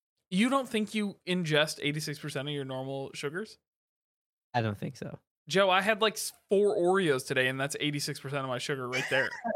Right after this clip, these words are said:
Speaker 2: Well, you know what? Didn't think about cookies. I never factor in cookies into
Speaker 1: Coo-,
Speaker 2: my sugar intake.
Speaker 1: what about ice cream?
Speaker 2: I don't eat ice cream every day.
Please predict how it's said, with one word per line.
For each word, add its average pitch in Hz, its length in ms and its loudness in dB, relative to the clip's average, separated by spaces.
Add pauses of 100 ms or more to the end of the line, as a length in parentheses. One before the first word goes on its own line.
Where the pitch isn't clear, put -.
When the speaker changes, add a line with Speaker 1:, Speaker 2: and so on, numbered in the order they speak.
(640)
Speaker 2:
Well, 147 320 2
you 147 160 -4
know 139 160 0
what? 135 280 2 (920)
Didn't 143 180 2
think 139 160 2
about 117 200 0
cookies. 117 460 -4
I 127 80 2
never 143 360 2
factor 139 440 0
in 123 100 -4
cookies 131 380 -2
into 120 140 -2
Speaker 1:
Coo-, 190 80 4
Speaker 2:
my 110 80 0
sugar 131 300 0
intake. 143 300 2
Speaker 1:
what 190 80 6
about 214 200 6
ice 311 200 2
cream? - 320 -4 (1400)
Speaker 2:
I 190 100 2
don't 196 220 -2
eat 147 160 -4
ice 113 160 -4
cream 104 180 -12
every - 200 -12
day. - 120 -12